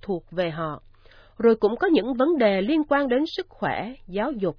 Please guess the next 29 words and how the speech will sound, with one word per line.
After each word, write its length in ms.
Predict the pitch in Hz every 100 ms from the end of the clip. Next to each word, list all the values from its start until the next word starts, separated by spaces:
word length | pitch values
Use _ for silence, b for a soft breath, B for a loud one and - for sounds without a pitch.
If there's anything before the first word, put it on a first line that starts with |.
| - b b b -
căn 200 | 277 269
tính 300 | 262 262 349
như 120 | 311
một 240 | 254 190 -
dân 220 | 302 311
tộc 240 | - 175 -
và 140 | -
như 180 | 175 247
một 300 | 240 175 143
văn 180 | 165 220 240 214
hóa. 340 | 214 214 277 - _ - b b b b
Tất 180 | - -
cả 160 | - 170
những 200 | 196 240
điều 200 | 254 196
đó 300 | 185 185 277
khiến 240 | - 269 330
cho 120 | - 320
các 220 | 370 -
thổ 160 | 220 -
dân 320 | 247 285 277
nhiều 200 | 208 180
lần 200 | 175 165
nhận 240 | 165 175 180
thức 200 | - 359
họ 240 | - 175 -
rất 140 | 269 320
khác 280 | - 285 -
biệt 240 | 190 160